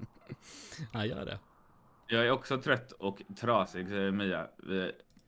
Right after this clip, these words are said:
Speaker 2: är ju här för att ta hand om varandra." Ja.
Speaker 1: Ja.
Speaker 2: Nej, jag, jag fick ju jobba tre, om man räknar med tiden till och från jobbet igår, så var jag på jobbet i elva timmar igår. Och, ehm,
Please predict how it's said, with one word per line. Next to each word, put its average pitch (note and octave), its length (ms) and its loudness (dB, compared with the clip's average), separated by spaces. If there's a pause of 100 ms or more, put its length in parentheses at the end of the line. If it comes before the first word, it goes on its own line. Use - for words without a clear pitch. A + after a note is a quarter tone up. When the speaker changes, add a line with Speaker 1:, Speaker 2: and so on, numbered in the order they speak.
(120)
Speaker 2:
är F#2 120 2
ju F#2+ 220 2
här F2 260 0
för G2+ 120 -4
att G2 140 0
ta C#3+ 100 8
hand C3 320 10
om C3 120 8
varandra." F#2 480 6
Ja. A2+ 260 8 (140)
Speaker 1:
Ja. - 320 -10
Speaker 2:
Nej, C3 260 8
jag, C3+ 480 10
jag C#3+ 400 8
fick D3+ 180 -8
ju D3+ 500 4
jobba B2+ 680 10
tre, C#3 340 0
om C#3+ 120 8
man D3+ 100 12
räknar D#3+ 300 8
med F3 380 8 (320)
tiden A2+ 480 6
till D3+ 320 2
och A#2+ 80 2
från D3+ 360 6
jobbet G2 420 2
igår, G#2 460 2 (580)
så A#2 140 -4
var A2+ 120 6
jag G2+ 100 6
på A2+ 60 2
jobbet F#2+ 300 2
i - 160 -4
elva C3 500 10
timmar C#3+ 520 8
igår. A#2+ 480 6 (800)
Och, A2+ 420 -2
ehm, G2+ 640 2